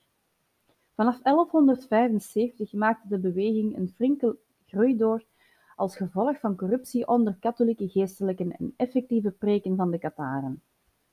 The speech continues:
Rome reageerde door het Kathaarse geloof te verwerpen als ketterij en missionarissen te sturen, maar daarmee werd de verspreiding van de beweging niet afgeremd.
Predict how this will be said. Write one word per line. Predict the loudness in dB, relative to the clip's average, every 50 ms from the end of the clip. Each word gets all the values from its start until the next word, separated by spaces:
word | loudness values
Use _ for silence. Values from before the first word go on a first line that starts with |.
| _ _ _ _ _ _ _ _ _ _ _ _ _ _ _ _
Rome | 0 4 6 8 8 8 8 6 6
reageerde | 6 6 6 6 4 4 4 4 4 4 4 4
door | 2 2
het | 0 0 -2
Kathaarse | -6 -4 0 2 2 2 2 0 -4 -2
geloof | 0 0 0 0 0 -2 -4
te | -4 -4 -4
verwerpen | -4 -2 0 0 0 0 0 -2 -2
als | -2 -2 -4 -4
ketterij | -4 -4 -4 -4 -4 -2 0 0 0 -2 -2 -4
en | -2 0 0
missionarissen | 0 -2 -2 -2 0 2 4 4 4 2 2 -2 -4 -8 -8
te | -8 -10
sturen, | -10 -6 -4 -2 -2 -2 -2 -2 -4 -4 -6 _ _ _ _ _ _ _ _ _ _
maar | -4 0 0 0 0 0 0
daarmee | 0 2 2 2 2 2 0 0
werd | -2 -4 -6 _
de | -10 -10 -10 -10 -8
verspreiding | -8 -8 -8 -6 -2 2 2 4 4 4 2
van | 0 0
de | 0
beweging | -2 0 4 4 4 4 4 2
niet | 2 2 0 -2
afgeremd. | -4 -6 -6 -6 -8 -8 -6 -6 -6 -6 -8 -12 _ _